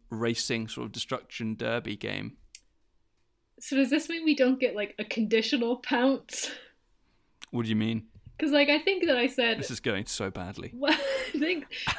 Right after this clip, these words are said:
Speaker 2: that I said this. It looked like a game that I would have fun, like, playing with you
Speaker 1: Mm-hmm.
Speaker 2: after a few glasses of wine.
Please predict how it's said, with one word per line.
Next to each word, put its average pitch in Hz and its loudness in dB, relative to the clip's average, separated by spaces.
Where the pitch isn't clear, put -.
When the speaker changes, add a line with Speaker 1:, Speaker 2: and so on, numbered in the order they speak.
Speaker 2:
that 285 4
I 269 8
said 240 2
this. 311 2
It 262 0
looked 311 2
like 254 2
a 240 0
game 202 2
that 190 -2
I 185 0
would 208 -6
have 185 -4
fun, 196 -2
like, 185 -2
playing 190 0
with 185 -8
you 175 -4
Speaker 1:
Mm-hmm. 180 4
Speaker 2:
after 185 -4
a 196 -10
few 196 -8
glasses 185 -6
of 170 -12
wine. 160 -4